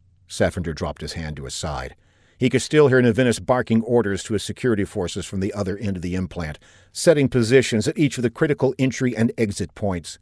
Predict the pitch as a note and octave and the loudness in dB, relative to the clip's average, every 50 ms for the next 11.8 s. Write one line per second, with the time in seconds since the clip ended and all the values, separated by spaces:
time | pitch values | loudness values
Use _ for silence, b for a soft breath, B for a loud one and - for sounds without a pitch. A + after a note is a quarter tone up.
0 | _ _ _ - D#3 E3+ E3+ E3 F3 E3+ D3+ B2+ D3+ E3+ - E3 D#3+ C#3 - - | _ _ _ -2 0 2 4 4 4 4 4 4 4 4 4 4 0 0 0 2
1 | - C3+ B2 - - C3 B2 B2 C#3 C#3 D3 D3+ C#3 C3 D3 C3 - C#3+ C3 B2+ | 2 2 2 2 0 0 2 2 2 2 2 0 0 0 0 2 2 2 4 4
2 | C#3 C3 A2 - - A2+ G#2 - - G#2+ E2+ E2 - - _ _ - A2 A2+ A2+ | 4 2 0 0 -4 -6 -4 -2 -2 -2 -2 -2 -8 -14 _ _ 0 2 2 4
3 | - C3 B2+ A#2+ A#2 C#3 C#3 A#2+ A#2 G#2+ G#2 G#2 G2+ G2 - - - C3 B2 A#2 | 4 6 6 6 6 6 6 8 8 6 6 6 4 2 0 0 0 2 2 2
4 | G#2+ - - - - G2+ F#2+ F#2 F#2 F#2+ F#2+ G2+ F#2 - - - A#2+ A2 G2+ G2 | 2 0 -4 -2 -2 -2 0 0 -2 -2 -2 -2 -4 -4 -4 -4 -2 0 0 0
5 | F2 - F#2+ F2+ F#2+ F#2 E2 D2 D2 - - - _ _ _ _ _ _ _ _ | -2 -2 -4 -2 -2 -2 -2 -4 -6 -8 -12 -16 _ _ _ _ _ _ _ _
6 | _ _ _ - G#2 F#2+ F2+ F2 F2 F2 F2+ F2 - F2 E2 D2+ D#2+ F2+ F2 D#2 | _ _ _ -4 -2 -2 0 0 0 0 -2 -4 -6 -8 -8 -8 -6 -6 -6 -6
7 | - - - E2+ E2 D#2 C#2+ C#2+ D2 - - _ _ _ _ _ _ _ _ _ | -6 -6 -6 -6 -4 -6 -6 -8 -10 -14 -20 _ _ _ _ _ _ _ _ _
8 | _ - - A2+ G2 F#2 - F#2 D2 E2 E2 E2+ F#2 F#2 E2+ D#2+ E2+ E2 F2 E2+ | _ -8 -2 -2 -2 -2 -2 -6 -6 -6 -6 -4 -2 -2 -4 -4 -6 -8 -8 -8
9 | D2 F2 F2+ E2+ D2+ - - D#2 D2 - - F2 E2+ D#2+ D2+ C#2+ C2+ - _ _ | -6 -6 -6 -6 -6 -8 -8 -10 -10 -10 -8 -6 -6 -4 -4 -6 -8 -12 _ _
10 | _ _ _ _ _ _ - F#2 E2+ E2 E2 - - - - A#2 A2+ A2+ A#2 G#2+ | _ _ _ _ _ _ -6 -6 -4 -4 -6 -8 -10 -4 -2 -2 0 0 0 -2
11 | G#2+ E2+ G2+ G2 - - G#2 F2+ F2 - - - G#2 D#2+ - | -2 -2 -4 -8 -10 -10 -10 -10 -10 -10 -8 -6 -6 -6 -6